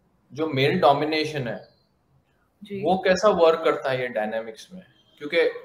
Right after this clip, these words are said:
Speaker 1: दो हम ये भी कह रहे हैं कि विमेन भी, women के भी कुछ चीजें बताई हैं किससे marry कर सकते हैं, पर जब male, क्योंकि मेल की एक authority होती है ना इस्लाम में, तो वह किस तरह से देखता है, एक जो objectivity आ जाती है और जो fluidity of relationship है, जो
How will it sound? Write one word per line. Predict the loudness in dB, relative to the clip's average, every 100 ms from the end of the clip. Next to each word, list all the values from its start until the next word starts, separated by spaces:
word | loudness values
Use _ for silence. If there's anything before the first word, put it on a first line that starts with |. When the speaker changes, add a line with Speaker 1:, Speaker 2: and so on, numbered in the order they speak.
| -18 -2
Speaker 1:
दो | 2
हम | 2 0
ये | 0 -2
भी | -2
कह | -2 0
रहे | 0
हैं | 0
कि |
विमेन | -2 -2 -2
भी, | -6 -6 -6 -6 -14 _
women | -8 -6
के | -4 -2
भी | -2 -4
कुछ | -10 -4 -4 -4 -8
चीजें | -8 -4
बताई | -2 0 0
हैं | -2 -6
किससे | -12 -12
marry | -12 -10
कर | -8 -10
सकते | -10 -18 -20
हैं, | -20 _ _ _ _ _ -2
पर | -2 2
जब | 0 0
male, | 0 2 4 6 4 4 -8 -16 _ _ _ -12
क्योंकि | -2 -2
मेल | 2 2 2
की | 4
एक | 4
authority | 4 4 0 0 0
होती | 0 0
है | -4
ना | -4
इस्लाम | -4 -6 -4 -2 -2
में, | -10 -14 _ -6
तो | -4
वह | 0 2 4 2 2
किस | 0 2
तरह | 2 2
से | 0
देखता | 0 -2 -2 -6
है, | -6 -6
एक | -8 -8 -18 _ _ _
जो | 4
objectivity | 6 6 2 0 0 0 2
आ | 4 4
जाती | 4 0 0
है | 2
और | 2
जो | 0
fluidity | -4 -4 -2 -2 -2 -2 2
of | 2 2 0
relationship | 2 2 0 -6 -10 -10 -10
है, | -6 -6
जो | -4 -6 -6